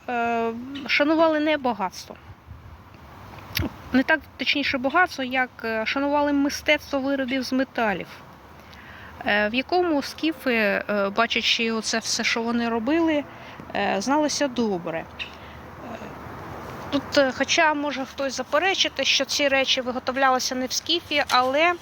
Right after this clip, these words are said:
я скажу, що аналогів подібних речей, е, в Греції, в елінській культурі не так багато. У нас, е,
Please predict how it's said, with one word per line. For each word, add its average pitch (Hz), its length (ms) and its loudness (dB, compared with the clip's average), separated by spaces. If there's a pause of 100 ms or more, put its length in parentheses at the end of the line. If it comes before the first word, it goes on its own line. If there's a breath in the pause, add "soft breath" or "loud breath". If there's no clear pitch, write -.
(440 loud breath)
я 277 200 0
скажу, 302 480 -2
що - 400 4
аналогів 302 680 4 (160)
подібних 262 500 -6
речей, 339 480 -2 (560 loud breath)
е, 220 220 6
в 208 80 -6
Греції, 269 880 0 (120)
в 247 40 0
елінській 285 440 -2
культурі 294 720 0
не 262 80 -2
так 262 260 2
багато. 269 600 2
У 240 80 -10
нас, 294 380 -2
е, 226 360 -4